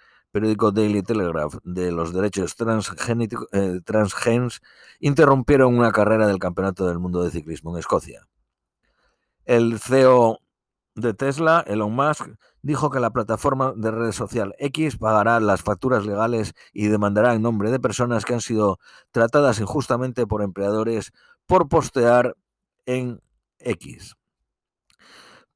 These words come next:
Personas que viven en áreas desfavorecidas en Reino Unido tienen peor calidad del sueño. Las personas negras, eh, eh, también tienen porque les afecta la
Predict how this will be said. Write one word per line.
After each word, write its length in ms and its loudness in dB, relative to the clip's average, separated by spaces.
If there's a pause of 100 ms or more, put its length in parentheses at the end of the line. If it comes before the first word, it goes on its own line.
Personas 540 0
que 140 2
viven 160 2
en 120 -2
áreas 280 0
desfavorecidas 760 -2
en 100 -4
Reino 280 -2
Unido 280 -2
tienen 280 -4
peor 220 -2
calidad 320 -4
del 140 -4
sueño. 440 -4 (380)
Las 180 0
personas 380 0
negras, 520 0 (1000)
eh, 420 -2
eh, 480 -10 (380)
también 320 0
tienen 240 0
porque 220 -2
les 120 -2
afecta 340 -2
la 280 0